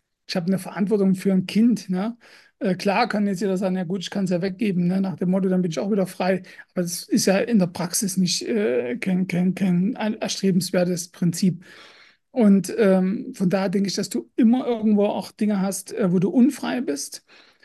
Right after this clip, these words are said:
und dass, ähm, man wirklich überlegen soll für sich selber, „Was sind denn für mich Themen,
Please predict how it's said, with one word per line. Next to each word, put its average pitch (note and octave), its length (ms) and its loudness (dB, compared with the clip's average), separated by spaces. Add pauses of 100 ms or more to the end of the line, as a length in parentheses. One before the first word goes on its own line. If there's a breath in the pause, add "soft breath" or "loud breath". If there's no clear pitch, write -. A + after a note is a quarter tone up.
(160 soft breath)
und F#3+ 260 4
dass, F#3+ 440 0 (100)
ähm, F#3+ 800 2 (240)
man G3+ 500 0
wirklich G3+ 240 0
überlegen G3 580 -2 (280)
soll F#3 360 -2
für G#3 160 -4
sich F#3 260 -6
selber, F#3+ 500 -2
„Was G#3+ 260 -4
sind A3 200 -2
denn G#3 180 0
für F#3 160 -6
mich A3 280 -2
Themen, G3+ 440 -2